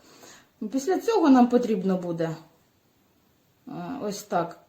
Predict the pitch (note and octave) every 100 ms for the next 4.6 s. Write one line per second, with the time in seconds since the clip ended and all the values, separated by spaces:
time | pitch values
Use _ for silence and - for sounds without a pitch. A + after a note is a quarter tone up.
0 | - G3 A3+ A#3+ G3+ F3 E3+ E3 E3 -
1 | - G#3 G3 F#3 - B3 G3+ F#3 F3 F3
2 | E3+ E3 - - F3+ E3+ E3 E3 E3+ -
3 | - - - - A3+ G3 E3 - - G3
4 | G#3+ G#3+ E4+ A4 A#3+ G#3